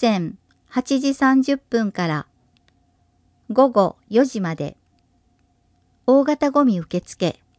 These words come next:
電話三一の五三零零。開庁日の午前九時から午後二時まで。なお、家電リサイクル法対象品は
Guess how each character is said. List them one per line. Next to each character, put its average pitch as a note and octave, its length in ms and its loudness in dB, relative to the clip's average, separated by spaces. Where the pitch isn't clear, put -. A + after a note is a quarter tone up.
電 C4 320 4
話 B3 260 -2
三 C4 440 4
一 C4+ 240 -2
の F3 280 -6
五 B3+ 240 0
三 B3+ 360 0
零 F#3 240 -2
零。 F3+ 300 -4
開 C#4+ 260 0
庁 C4+ 240 0
日 G3 160 -6
の D3+ 220 -8
午 G3+ 240 4
前 E3+ 280 -2
九 D4 100 -4
時 C4+ 160 -2
か E3 160 -6
ら D3+ 240 -6
午 B3+ 140 2
後 A#3+ 120 0
二 G3+ 180 -4
時 - 160 -14
ま D#3+ 160 -6
で。 D3+ 200 -12
な A#3+ 280 0
お、 - 120 -14
家 B3 140 -6
電 C4 240 0
リ C4+ 100 -2
サ C4+ 220 -4
イ C4+ 80 -4
ク - 160 -10
ル B3+ 100 -2
法 A#3+ 280 -6
対 B3 280 -4
象 B3 260 -2
品 A3 300 -4
は G3+ 260 -4